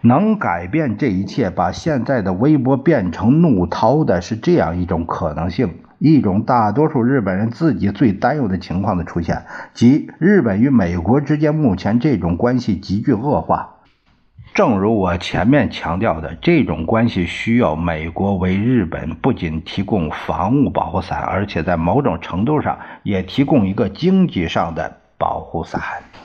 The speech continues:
正如过去十年的经济表明的那样，我们国内经济的不强大容易驱使美国采取保护主义。这反过来又鼓励其他先进国家实行更多的保护主义政策。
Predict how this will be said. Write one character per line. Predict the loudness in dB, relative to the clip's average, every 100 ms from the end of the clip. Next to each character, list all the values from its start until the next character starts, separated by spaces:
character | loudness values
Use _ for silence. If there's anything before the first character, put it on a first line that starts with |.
| -20 -18 -18 -20 _ -20 -20 0
正 | 4 4
如 | 2 0
过 | 0 2 2 0
去 | -2 0
十 | 0 0 2
年 | 4 4 2
的 | 2
经 | 2 4 2
济 | 2 0
表 | 2 0 0
明 | -4 -2 0
的 | 2
那 | 0
样， | -2 -6 -8 0
我 | 2
们 | 4 4
国 | 4 2 2
内 | 2 2
经 | 0 0
济 | 0 -2
的 | 0
不 | -2 2 2 2
强 | -4 -6 -6
大 | -2 -2 -4
容 | -2 2 4
易 | 2
驱 | -4 -6 -2 -2
使 | -2 -4
美 | -2 -2
国 | 0 -2
采 | -2 -6
取 | -4 -4
保 | -2 -4 -4 -8
护 | 0 0 0
主 | -4 -4
义。 | -8 -10 -18 -18 -6
这 | -4 -4
反 | -2 -4 -4
过 | -4 -2
来 | 0
又 | 0 0
鼓 | -2 -2 0
励 | 0
其 | -2 -4 0
他 | 0
先 | -2 -4 -2
进 | 0 -2
国 | -2 -2
家 | 0
实 | -2 -4
行 | -4 -2 -2
更 | 0 0 0
多 | 0 0
的 | 0 0
保 | 0 0
护 | -4
主 | -6
义 | -6
政 | -8 -8
策。 | -10